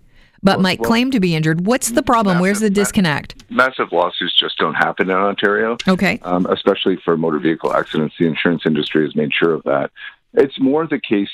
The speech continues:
Speaker 2: that, um, injured people or people that get in fender benders, they just really, they've never been in this situation before, so they don't know each and every detail that they should get.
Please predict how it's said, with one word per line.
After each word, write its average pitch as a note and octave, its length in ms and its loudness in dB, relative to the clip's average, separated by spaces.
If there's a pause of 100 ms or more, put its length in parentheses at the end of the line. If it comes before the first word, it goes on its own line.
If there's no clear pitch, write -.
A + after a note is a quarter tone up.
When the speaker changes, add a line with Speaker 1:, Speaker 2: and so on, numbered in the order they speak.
(220)
Speaker 2:
that, F2+ 320 0 (200)
um, D#2+ 340 0
injured G#2 380 0
people F2 520 0
or E2 320 0 (120)
people G#2 400 0 (320)
that F#2 80 2
get G2+ 160 0
in F2+ 80 -8
fender F2 260 0
benders, E2 340 -2 (460)
they D3 80 4
just F3 220 -2
really, C#3+ 340 0
they've C#3 140 0
never D3 180 -2
been C3 160 0
in B2+ 100 -2
this A#2+ 200 -4
situation G#2+ 460 -2
before, G2 400 -2
so G#2+ 120 -4
they A2+ 60 2
don't A#2+ 180 0
know G#2 260 0 (100)
each C3+ 220 -2
and - 80 0
every G2 240 0
detail F#2 440 -2
that D#2 160 -4
they E2 140 -2
should - 300 -4
get. F2 240 0